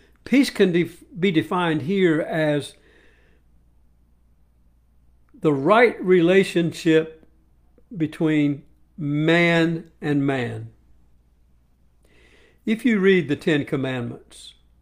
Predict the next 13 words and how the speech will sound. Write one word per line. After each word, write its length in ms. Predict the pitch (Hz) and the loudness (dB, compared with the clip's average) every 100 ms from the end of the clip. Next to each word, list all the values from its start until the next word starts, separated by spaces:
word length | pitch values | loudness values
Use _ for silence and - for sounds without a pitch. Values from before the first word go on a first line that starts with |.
| _ _ _ _ _ _ _ _ _ _ _ _ - | _ _ _ _ _ _ _ _ _ _ _ _ -10
the 100 | 190 | -4
first 340 | - 262 254 | 4 4 4
part 180 | - 185 | -2 0
of 60 | 156 | 0
the 100 | 135 | -2
Ten 260 | - 160 | -2 -2
Commandments 840 | 139 147 135 127 117 - _ - _ _ _ _ _ _ _ - | -2 -4 -4 -4 -8 -12 _ -20 _ _ _ _ _ _ _ -10
deal 280 | 135 185 175 | 0 4 6
with 300 | 151 143 135 - _ _ _ | 6 2 -2 -10 _ _ _
a, 240 | 175 151 - - 466 | -2 -2 -4 -18 -12
a, 220 | 165 151 - | -10 -10 -12
a 80 | 160 | -12
vertical, 840 | 123 143 196 180 - 160 131 - | -4 4 4 4 2 2 2 -4